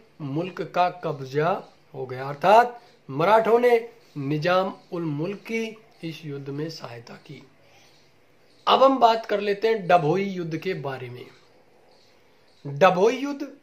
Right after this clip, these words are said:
सत्रह सौ इकतीस ईस्वी में बाजीराव प्रथम और त्रियंबक राव धाबादे के बीच में लड़ा गया था।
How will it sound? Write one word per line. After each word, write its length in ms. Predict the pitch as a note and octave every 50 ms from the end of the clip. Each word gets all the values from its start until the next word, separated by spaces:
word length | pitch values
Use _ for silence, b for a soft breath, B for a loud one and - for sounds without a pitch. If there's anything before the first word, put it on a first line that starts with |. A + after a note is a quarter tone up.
| _ _ _ _ _
सत्रह 480 | - - G#3 G3+ - - B3 C4+ C#4
सौ 140 | - - B3
इकतीस 600 | A#3+ - - A3+ - - - - D4 C4+ - -
ईस्वी 280 | A3+ - - A3 G#3 G3+
में 360 | G3+ G3+ G3+ G3+ G3+ G3+ - - _ _ - D#3
बाजीराव 680 | C#3+ C3+ D#3+ E3+ F#3+ G3+ G#3 C4 C4 B3 A#3+ A3 G#3
प्रथम 480 | G#3+ - G3+ D#3 - F#3+ G3+ G#3 G#3+ G#3+ - _ _ - -
और 220 | E3+ E3+ F3+ F#3
त्रियंबक 640 | F#3 - - F#3+ F#3+ G3 F#3+ F#3+ F#3 F#3+ G3 F#3+ F#3
राव 300 | F3 F3 F3 F3+ F3 D3+
धाबादे 480 | C#3 C3 D3+ D#3 E3 D#3+ D3+ D#3 D#3
के 160 | D3+ - E3 D3+
बीच 260 | C#3+ D3 C#3+ - D3
में 180 | D3 D3+ C#3+
लड़ा 160 | C3+ B2+ B2 A#2+
गया 240 | A#2+ - - -
था। 200 | - - - -